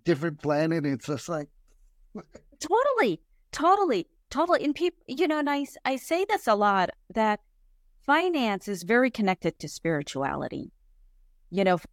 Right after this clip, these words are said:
Speaker 2: finance is very cor-, corrected, collected, uh, connected with our emotions, our beliefs. And,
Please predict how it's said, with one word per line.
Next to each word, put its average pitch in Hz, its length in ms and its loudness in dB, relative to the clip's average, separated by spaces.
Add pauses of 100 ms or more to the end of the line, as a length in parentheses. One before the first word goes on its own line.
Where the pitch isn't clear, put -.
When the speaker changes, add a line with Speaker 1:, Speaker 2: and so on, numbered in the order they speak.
Speaker 2:
finance 214 540 -2
is 185 100 -4
very 208 220 2
cor-, 185 380 0
corrected, 175 640 0
collected, - 420 0 (100)
uh, 185 140 2 (100)
connected 190 460 0
with 175 200 2 (300)
our 190 160 6
emotions, 170 680 0
our 165 120 0
beliefs. 160 760 0
And, 147 120 -2